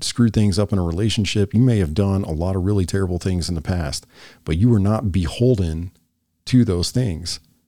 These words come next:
So we, y-, you know, through this process of understanding and, and decoding and, and learning and growing, it, <laughs> it's, it's a very intricate and very highly detailed,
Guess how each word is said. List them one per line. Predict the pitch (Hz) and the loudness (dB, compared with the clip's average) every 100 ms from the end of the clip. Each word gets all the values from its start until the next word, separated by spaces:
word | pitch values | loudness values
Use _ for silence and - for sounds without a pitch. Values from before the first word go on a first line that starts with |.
| _ _ _ _ _ _ | _ _ _ _ _ _
So | - 104 87 | -2 0 0
we, | 87 110 131 113 | 2 2 2 0
y-, | 107 | -4
you | 95 98 | -4 0
know, | 127 110 | 2 2
through | 123 156 | -2 -2
this | 139 | -2
process | - 120 - 95 | -6 -6 -2 -2
of | 104 | -2
understanding | 110 107 - 107 113 95 | -2 -2 0 0 0 -2
and, | 92 90 | -4 -4
and | 87 78 | -4 0
decoding | 110 131 120 110 98 87 90 - | 0 0 -2 0 0 -2 -6 -6
and, | 87 85 82 - - - _ | -4 -4 -4 -8 -20 -20 _
and | 82 85 82 | -2 0 2
learning | 113 120 101 92 | 4 4 4 0
and | 87 | -4
growing, | 80 107 123 101 85 82 - _ _ - | 0 2 2 2 -2 -6 -10 _ _ -20
it, | - - - - | -12 -10 -8 -6
<laughs> | |
it's, | - - - - - - - - | -4 -2 -2 -2 -4 -4 -6 -6
it's | 101 - | -6 -4
a | |
very | 98 82 104 104 104 | -6 -4 -2 -2 -2
intricate | 107 110 117 - 101 101 | 0 0 0 0 -2 0
and | 92 | -2
very | 92 98 | -2 -2
highly | 82 85 110 101 | -2 -2 -2 -2
detailed, | 90 85 113 113 92 87 92 | -2 -4 -4 -2 -2 -2 -2